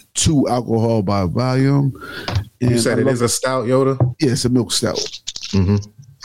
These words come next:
Speaker 1: Peanut butter milk stout. This is what it looks like. So it should, you know,
Speaker 2: Mm-hmm.
Speaker 1: yeah, yeah. Your dark stout is, has, and the flavor profiles, I guess really when you drink something with peanut butter in it, it's hard to, like, uh,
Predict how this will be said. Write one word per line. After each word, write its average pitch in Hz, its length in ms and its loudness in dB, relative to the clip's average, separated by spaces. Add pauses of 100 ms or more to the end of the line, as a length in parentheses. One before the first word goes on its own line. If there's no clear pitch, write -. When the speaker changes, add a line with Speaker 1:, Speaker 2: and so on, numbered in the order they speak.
(140)
Speaker 1:
Peanut 120 240 -2
butter 107 160 0
milk 107 200 2
stout. - 360 -4
This 143 220 2
is 156 120 2
what 180 140 2
it 208 80 2
looks 214 280 2
like. 92 240 0
So 123 220 2
it 151 60 2
should, 226 300 2
you 233 140 4
know, 190 260 2
Speaker 2:
Mm-hmm. 196 100 2
Speaker 1:
yeah, 185 460 2
yeah. 170 100 2 (680)
Your 101 120 2
dark 139 300 0
stout 151 440 0
is, 156 260 0 (480)
has, 147 360 0 (260)
and 143 160 2
the 131 60 2
flavor 185 280 2
profiles, 139 440 0
I 208 60 0
guess 190 260 -2
really 165 260 4
when 135 340 2
you 131 140 4
drink 127 300 2 (180)
something 127 720 0 (120)
with 101 260 0
peanut 131 320 2
butter 139 260 0
in 143 80 2
it, - 120 -2 (420)
it's 117 160 0
hard 120 320 0
to, 104 80 0
like, 107 280 -2 (600)
uh, 90 300 0